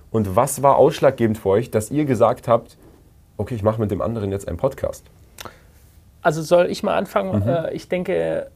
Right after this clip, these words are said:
Speaker 2: das ist, äh, oftmals eine Sekundenentscheidung. Das ist so, wie der erste Eindruck auch wichtig ist. Du kommst auf jemanden zu, welchen Händedruck gibst du ihm, guckst du ihm in die Augen oder nicht? Also ich reagiere sehr stark auf sowas. Wenn ich also sehe,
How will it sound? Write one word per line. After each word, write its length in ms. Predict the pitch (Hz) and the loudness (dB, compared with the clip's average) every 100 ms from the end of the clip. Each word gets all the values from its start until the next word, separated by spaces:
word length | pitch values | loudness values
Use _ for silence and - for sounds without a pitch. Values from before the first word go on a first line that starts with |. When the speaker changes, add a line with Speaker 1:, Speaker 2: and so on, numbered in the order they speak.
| - | -18
Speaker 2:
das 320 | - 147 151 | -8 -6 -6
ist, 440 | - 165 160 - - _ _ _ - - | -8 -8 -8 -12 -20 _ _ _ -20 -10
äh, 220 | 156 147 - | -4 -4 -4
oftmals 360 | 156 - 165 147 | -8 -4 -2 0
eine 180 | 151 147 | -2 -4
Sekundenentscheidung. 880 | 151 - 208 175 156 - 156 160 | -6 -6 -6 -6 -4 0 0 0
Das 160 | 156 143 | -6 -8
ist 160 | 156 - | -8 -4
so, 340 | 175 185 180 | -2 -2 -4
wie 220 | - 147 156 | -12 -10 -4
der 180 | 151 - | -4 -2
erste 400 | 156 - - - | -4 -6 -6 -6
Eindruck 400 | 147 160 165 139 | -6 -6 -6 -4
auch 200 | 139 - | -6 -6
wichtig 360 | 170 - 165 | -10 -8 -6
ist. 220 | 180 - | -6 -6
Du 60 | 151 | -10
kommst 280 | - 156 156 | -8 -6 -6
auf 120 | 147 | -6
jemanden 300 | 156 143 147 | -4 -4 -6
zu, 380 | - 185 190 - | -4 0 0 -2
welchen 380 | 156 147 151 165 | -8 -6 -6 -6
Händedruck 440 | 143 175 165 170 156 | -4 -4 -4 -4 -4
gibst 260 | 156 - | -8 -8
du 40 | 156 | -6
ihm, 220 | 156 156 | -6 -6
guckst 240 | 160 151 | -8 -8
du 60 | 165 | -8
ihm 80 | 147 | -6
in 60 | |
die 80 | 143 | 0
Augen 260 | 139 160 160 | 2 2 0
oder 100 | 143 | -4
nicht? 220 | 170 - | -4 -4
Also 140 | 135 | -4
ich 200 | - - - - - - | -6 -8 -16 -16 -14 -6
reagiere 500 | 147 139 139 147 143 | -2 -2 -4 -4 -2
sehr 420 | 135 143 151 - | 0 0 -2 -6
stark 360 | - - 160 - | -8 -2 0 0
auf 140 | 170 | -4
sowas. 360 | - 170 160 160 - - - - - | -6 -6 -6 -6 -18 -20 -20 -20 -6
Wenn 100 | 147 | -4
ich 140 | 147 | -2
also 180 | 160 143 | -2 -2
sehe, 380 | 135 151 156 170 | -4 -2 -2 -4